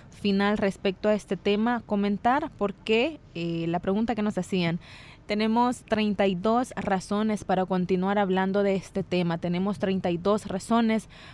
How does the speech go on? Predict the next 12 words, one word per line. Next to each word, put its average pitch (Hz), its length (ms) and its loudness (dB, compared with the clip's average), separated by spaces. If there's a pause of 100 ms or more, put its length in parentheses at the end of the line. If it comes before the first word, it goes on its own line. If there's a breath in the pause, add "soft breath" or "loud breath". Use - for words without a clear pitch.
(120 loud breath)
para 185 220 0
seguir 214 480 0
recordando 196 920 2
y 220 180 -2
conmemorando". 175 840 2
Y 170 40 0
yo 185 140 0
quiero 208 280 2
ahora, 208 440 4 (560 loud breath)
eh, 170 560 0 (200)
mencionar 208 720 2
estas 214 580 0